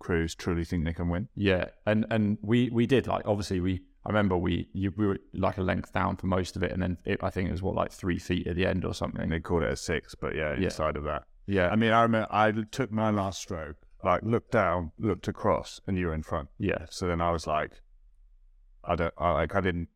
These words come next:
Speaker 1: like, in one sense, like, it kind of robbed the victory a little bit 'cause it was
Speaker 2: Yeah,
Speaker 1: so
Speaker 2: yeah.
Speaker 1: close we didn't know we'd won.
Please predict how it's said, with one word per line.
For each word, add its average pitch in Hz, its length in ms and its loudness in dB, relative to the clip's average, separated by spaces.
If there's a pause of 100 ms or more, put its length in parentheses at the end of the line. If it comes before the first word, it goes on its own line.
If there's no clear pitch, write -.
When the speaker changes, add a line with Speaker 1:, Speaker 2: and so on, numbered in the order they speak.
(320)
Speaker 1:
like, 107 160 0
in 104 140 0
one 107 180 4
sense, 95 320 -2
like, 85 160 -8
it 85 80 -20
kind 92 220 -2
of 82 100 -4
robbed 85 400 -2
the 98 80 -6
victory 90 400 -4
a - 20 -2
little 82 200 -4
bit 117 200 -4
'cause 101 140 -10
it 95 60 0
was 104 100 0
Speaker 2:
Yeah, 101 100 6
Speaker 1:
so 87 140 6
Speaker 2:
yeah. 85 120 4
Speaker 1:
close 87 280 -2
we 87 60 -4
didn't 82 180 -4
know 85 80 -2
we'd 85 120 -4
won. 82 320 -4